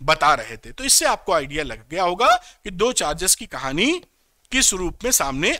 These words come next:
आती दिखती है। अब उसके बाद fundamental law of electrostatics क्या है? आप जानते हैं कि जो लाइक चार्जेस होते हैं वो रिपेल करते हैं। लाइक का मतलब एक जैसे, प्लस प्लस हैं तो रिपेल करेंगे, ये फंडामेंटल, और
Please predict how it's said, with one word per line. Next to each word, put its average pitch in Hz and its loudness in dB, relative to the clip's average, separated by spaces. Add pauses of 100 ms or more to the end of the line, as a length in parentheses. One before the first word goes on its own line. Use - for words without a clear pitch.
आती 139 -6
दिखती 160 -8
है। 101 -16 (380)
अब 269 0
उसके 277 0
बाद 277 4 (380)
fundamental 254 2 (140)
law 233 4
of - -6
electrostatics 190 0
क्या 123 -2
है? 107 -12 (360)
आप 175 2
जानते 147 -2
हैं 254 0
कि - -8
जो 202 -4
लाइक 170 -2
चार्जेस 160 -2
होते 131 -8
हैं 220 -2 (260)
वो 185 2
रिपेल 175 0
करते 202 -6
हैं। 262 2
लाइक 180 -4
का 202 -4
मतलब 185 -4
एक 156 -2
जैसे, 185 2 (420)
प्लस 233 2
प्लस 208 2
हैं 208 0 (440)
तो 180 2
रिपेल 175 -2
करेंगे, 226 -2
ये 262 -6
फंडामेंटल, 214 0 (200)
और 160 6